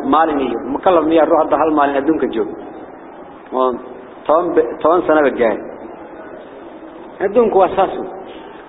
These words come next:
Waxa saas ah baa Ilaahay loo caasiyaa. Dadka sida weliba ummadeennan uu rasuulkeennu sheegay, dhowr marna waa laga yaabaa inaan sheegnay. Innaga waxaa sabab ah inaan Ilaahay caasino adduunyada uu rasuulku maalka.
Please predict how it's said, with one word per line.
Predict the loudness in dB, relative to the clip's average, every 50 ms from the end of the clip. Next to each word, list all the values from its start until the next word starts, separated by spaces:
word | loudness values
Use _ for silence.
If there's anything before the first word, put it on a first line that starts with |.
| -6 0
Waxa | 2 2 2 2 2
saas | 2 2 2 4 4
ah | 4 4
baa | 4
Ilaahay | 4 6 4 4 4
loo | 4 4 2 4
caasiyaa. | 4 2 0 0 0 0 2
Dadka | 2 0 0 2 2 2 0 0 -4 -12 -14 -16 -18 -18 -18 -20 -20 -20 -20 -20 -20 -20 -20 -14
sida | -4 0 2 2
weliba | 4 4 4 6 6 6
ummadeennan | 4 4 2 2 2 2 2 4 4 4 2
uu | 2 2 2
rasuulkeennu | 0 0 0 0 0 2 2 2 2 2 0
sheegay, | -2 2 4 4 4 4 4 0 -2 -6 -2
dhowr | 0 0 0 2
marna | 2 2 2 4 6 6
waa | 6 6 6
laga | 6 6 4 6
yaabaa | 4 6 6 6
inaan | 4 4 2
sheegnay. | 2 2 4 4 4 4 4 4 2 0 -2 -8 -10 -12 -14 -16 -16 -18 -18 -18 -20 -20 -14 -6
Innaga | -4 0 2 4 4 4 4 2 -2 -8 -10 -12 -10
waxaa | -6 -2 0 0 0 0
sabab | 2 2 2 2 2
ah | 0 0 0 -2 -2 0
inaan | 0 0 0 2
Ilaahay | 4 4 6 6 6 4 4
caasino | 2 2 2 0 0 -2 -4 -4 -4 -6 -8 -12 -14 -14 -16 -18 -16 -8 -4
adduunyada | -4 -4 -2 0 2 2 4 4 2
uu | 2 0 -4
rasuulku | -4 -2 -2 -2 -2 -2 -4
maalka. | 0 0 0 0 0 -4